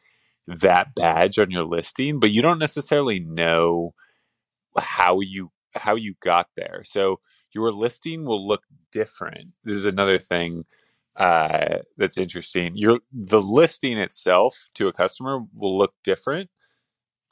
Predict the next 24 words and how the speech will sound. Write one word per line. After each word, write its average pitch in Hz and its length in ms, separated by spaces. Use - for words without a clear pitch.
potentially 101 600
based 98 320
on 101 100
how 101 120
they 87 120
got - 320
there. - 320
So - 200
what 98 300
keyword 143 400
they 147 140
searched. - 560
Uh, 90 520
so - 160
say, 131 360
you 120 160
know, 87 120
going 107 380
back 98 280
to, 90 420
let's 107 260
look 101 240
at, 90 320
uh, 80 600